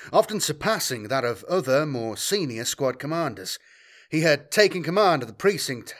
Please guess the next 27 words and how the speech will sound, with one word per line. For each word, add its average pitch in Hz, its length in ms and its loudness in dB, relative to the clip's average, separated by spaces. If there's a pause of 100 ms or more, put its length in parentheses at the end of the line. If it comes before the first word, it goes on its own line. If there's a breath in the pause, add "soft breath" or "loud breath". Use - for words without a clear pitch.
(100)
house 131 400 -4
wall 160 360 -2
defences, 151 640 -4 (280 loud breath)
repulsing 160 580 0
several 175 560 0
full-scale 208 960 2 (160 loud breath)
mob 151 420 2
attacks 147 560 -2
on 117 120 -6
the 120 60 -8
fortress 151 440 -2
battlements 135 580 -4 (320 loud breath)
and 151 200 -4
offering 165 500 2
an 151 80 0
umbrella 160 640 2
of 143 160 2
effective 147 640 -4
covering 127 460 0
fire 98 340 -6 (240 loud breath)
to 127 80 -12
the 123 140 -4
evacuation 143 720 2
airlifts 139 680 -2
that 117 140 -8
arrived 135 400 -2
daily 127 480 -2